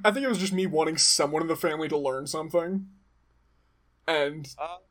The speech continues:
Speaker 1: from what I remember,
Speaker 2: I mean
Speaker 1: he never, he, like, he just fell into the same trap the rest of his family did of, "I'm gonna start a small line, it just grows exponentially, and then I'm fucked."
Speaker 2: Well, I mean, yeah, that did happen in, when he was in college, but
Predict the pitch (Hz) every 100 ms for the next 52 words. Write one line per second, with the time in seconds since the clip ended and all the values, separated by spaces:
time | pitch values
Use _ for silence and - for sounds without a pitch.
0 | _ - 190 175 208 185 165 175 - 143
1 | 151 180 175 165 165 160 160 165 160 190
2 | 175 156 180 - 160 160 147 - 147 143
3 | - 143 143 147 139 156 139 151 143 139
4 | 147 131 139 143 147 156 143 - 151 147
5 | - 151 139 143 135 139 120 143 - 147
6 | 143 135 135 - 143 135 156 139 139 139
7 | 143 139 139 123 - - - - - -
8 | - - _ _ _ _ _ 180 202 -
9 | 202 - 156 170 156 127 110 107 107 110
10 | 95 101 - 104 101 - 110 104 110 107
11 | 104 - 107 107 104 - 107 101